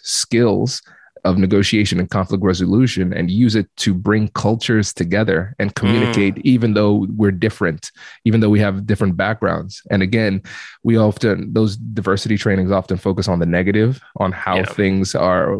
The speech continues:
Speaker 1: so bad <laughs> and, um, why, why you should be afraid of interacting with people because of all the mistakes that you make.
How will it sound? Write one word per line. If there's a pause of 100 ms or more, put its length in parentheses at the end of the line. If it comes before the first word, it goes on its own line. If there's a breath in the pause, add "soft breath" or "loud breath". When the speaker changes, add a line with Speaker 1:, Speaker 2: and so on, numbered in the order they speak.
(120)
Speaker 1:
so
bad (100)
<laughs>
and,
um,
why,
why
you
should
be
afraid
of
interacting
with
people
because
of
all
the
mistakes
that
you
make.